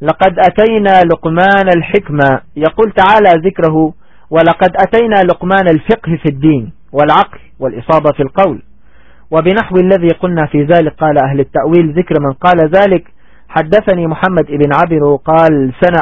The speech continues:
أبو عاصم، قال سنة عيسى، وحدثني الحارث، قال سنة الحسن، قال سنة ورقاء،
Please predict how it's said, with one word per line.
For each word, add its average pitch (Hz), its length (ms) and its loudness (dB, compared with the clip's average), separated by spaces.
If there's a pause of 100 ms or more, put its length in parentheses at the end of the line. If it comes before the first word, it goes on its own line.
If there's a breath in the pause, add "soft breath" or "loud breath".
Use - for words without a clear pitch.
أبو 139 180 0
عاصم، 160 340 0
قال 143 300 -4
سنة 160 220 0
عيسى، 165 380 0
وحدثني 143 600 -2
الحارث، 156 440 0 (720)
قال 151 280 0
سنة 180 160 2
الحسن، 165 440 -2
قال 135 320 -2
سنة 170 280 2
ورقاء، 143 600 2